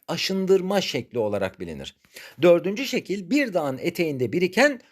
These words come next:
huniye benzer bir birikimdir ki adı birikinti konisidir. Birikinti konileri birleştiğinde dağ eteği ovasını oluşturur.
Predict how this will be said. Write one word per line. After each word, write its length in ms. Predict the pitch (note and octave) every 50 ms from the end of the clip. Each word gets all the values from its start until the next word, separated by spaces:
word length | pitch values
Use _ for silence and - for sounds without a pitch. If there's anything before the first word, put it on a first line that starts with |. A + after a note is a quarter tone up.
| _ _ -
huniye 420 | - C#4+ D#4+ D4+ B3 G3+ E3 C3+
benzer 440 | D3 C#3+ C3+ B2+ A#2 C3+ B2+ A2+ G#2
bir 180 | B2+ A#2+ G2
birikimdir 720 | B2 B2 B2 B2+ B2+ - A3 A3+ G#3+ B3 C4 G#3 G3 _
ki 400 | - - - F#3+ D3+ G#2+ F#2 - -
adı 340 | C#3 C#3 C3 C3+ A3+ B3 G3
birikinti 500 | F3+ D#3+ D3 - - D3 C3 A#2+ E3 -
konisidir. 520 | - A#2+ G#2+ G2 - - C3+ F3+ D4 D4+ - - - - - -
Birikinti 440 | C#4+ C4+ B3+ B3+ B3+ A#3 G3+ G#3+
konileri 460 | F#3 F#3+ F#3 E3+ D3+ D3+ C#3+ C#3 C3+ C3+
birleştiğinde 840 | A3+ A#3+ G#3+ F3+ D3 B2 - - A#2 G#2+ G#2 A2 D3 B3 C#4 C4 - _ _ _ _ - E3+
dağ 280 | A3 B3 A#3+ F#3+ D#3 C3+
eteği 340 | E3 E3 - - C3+ D#3+ F3+
ovasını 440 | D3+ D#3+ D3 B2+ - - B2+ A#2
oluşturur. 560 | G#2+ G2 F2 F2 - - D2+ - - D2 -